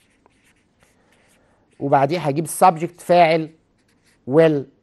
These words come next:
زائد المصدر. يبقى دي القاعدة بتاعت perhaps،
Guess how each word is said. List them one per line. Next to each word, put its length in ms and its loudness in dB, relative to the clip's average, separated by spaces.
زائد 300 -2
المصدر. 380 -10
يبقى 420 -8
دي 380 -10
القاعدة 400 0
بتاعت 500 0
perhaps، 580 -2